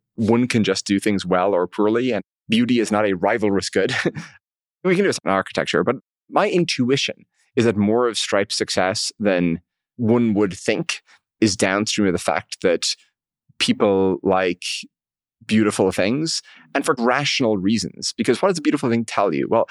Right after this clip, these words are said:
it tells you the person who made it really cared, and you can observe some superficial details, but probably they didn't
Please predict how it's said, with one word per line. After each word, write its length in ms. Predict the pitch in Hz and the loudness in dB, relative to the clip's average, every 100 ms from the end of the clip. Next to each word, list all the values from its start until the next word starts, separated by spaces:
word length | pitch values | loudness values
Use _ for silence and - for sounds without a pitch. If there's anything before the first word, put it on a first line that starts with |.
| - | -4
it 60 | 131 | -4
tells 220 | 143 170 | 0 2
you 160 | 175 147 _ - | 0 -2 _ -4
the 80 | |
person 320 | 117 127 - 117 | 0 0 0 0
who 100 | 110 | 2
made 180 | 104 | 2
it 140 | 104 101 | 0 0
really 200 | 101 95 | 0 0
cared, 460 | - - 64 135 - - - | -2 0 0 0 -4 -14 -4
and 220 | 117 101 107 | 0 0 0
you 100 | 131 | 0
can 100 | 135 | 0
observe 320 | 101 107 101 | 0 0 0
some 100 | 101 | -4
superficial 680 | - 98 - - 113 90 80 - | -4 -4 -2 0 0 -2 -4 -8
details, 540 | 80 71 80 151 - - - - - | -4 0 2 2 -2 -8 -18 -16 -4
but 140 | 123 | -2
probably 420 | - 131 160 143 | 0 0 2 0
they 120 | 120 113 | 0 2
didn't 300 | 123 107 | 0 0